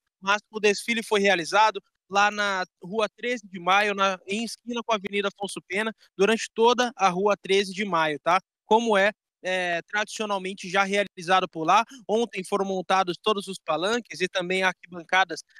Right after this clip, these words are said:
pra população poder ir lá curtir esse evento tradicional aqui já em Campo Grande. Então, cerca de vinte mil pessoas estiveram presentes por lá durante esse desfile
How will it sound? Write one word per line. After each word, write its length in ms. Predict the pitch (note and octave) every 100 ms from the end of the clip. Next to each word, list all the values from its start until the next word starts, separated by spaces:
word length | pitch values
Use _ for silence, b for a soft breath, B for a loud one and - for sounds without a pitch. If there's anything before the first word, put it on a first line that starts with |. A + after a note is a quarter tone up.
| b -
pra 120 | G#3
população 520 | G3+ G3 F#3+ - F#3+
poder 240 | G3 F3
ir 60 | F#3
lá 140 | F3+
curtir 560 | - - F3 - A3 B3 b _
esse 240 | F#3 E3+ F#3
evento 280 | E3+ G3 G3
tradicional 560 | G3 F#3 G3+ F#3 F3+
aqui 180 | F3+ F#3
já 140 | F#3
em 40 | F#3
Campo 240 | G#3+ G#3 G#3+
Grande. 260 | G#3+ A#3 - _ A#3+
Então, 320 | A#3 G3+ A3 - _ _
cerca 240 | G#3+ - A3
de 100 | A3 -
vinte 260 | D4 D4+ C4
mil 220 | A3 C#4 -
pessoas 560 | C4 - G#3 G#3+ G#3+ -
estiveram 380 | - F#3 G3+ G#3
presentes 480 | G3+ - _ - -
por 120 | G3
lá 160 | E3 F3 b _
durante 360 | F3 F#3+ G3+ -
esse 160 | G3+ -
desfile 480 | E3+ G#3 - G3